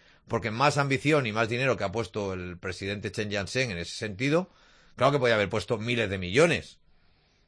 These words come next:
pero hay unos límites también. Y por lo tanto, a mí me parece que el tema deportivo seguimos,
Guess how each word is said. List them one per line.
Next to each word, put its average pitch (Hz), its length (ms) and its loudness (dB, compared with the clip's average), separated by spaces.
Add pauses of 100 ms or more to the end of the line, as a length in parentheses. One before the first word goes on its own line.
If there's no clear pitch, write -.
(540)
pero 95 440 0 (260)
hay 107 200 2
unos 113 180 2
límites 113 520 0
también. 82 440 -10 (1300)
Y 95 80 -12
por 87 160 -8
lo 85 60 -8
tanto, 98 260 0
a 110 40 6
mí 110 120 2
me 113 100 2
parece 113 360 2
que 98 260 -2 (140)
el 95 160 -8
tema 123 260 2
deportivo 117 680 2 (340)
seguimos, 117 640 0